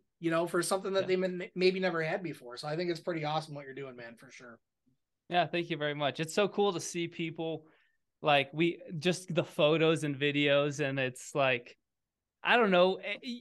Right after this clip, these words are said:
Speaker 2: you don't understand the vastness of the internet until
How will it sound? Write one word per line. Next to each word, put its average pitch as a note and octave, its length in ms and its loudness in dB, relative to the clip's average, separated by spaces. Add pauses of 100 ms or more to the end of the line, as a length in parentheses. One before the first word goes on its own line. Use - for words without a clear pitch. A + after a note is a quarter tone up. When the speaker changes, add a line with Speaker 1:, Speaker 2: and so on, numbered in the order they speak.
(120)
Speaker 2:
you A3 180 -2
don't A#3+ 200 6
understand F#3+ 640 2
the E3 80 -2
vastness E3 560 0
of D#3+ 140 0
the D3+ 180 0
internet C#3 480 0 (640)
until D3 720 2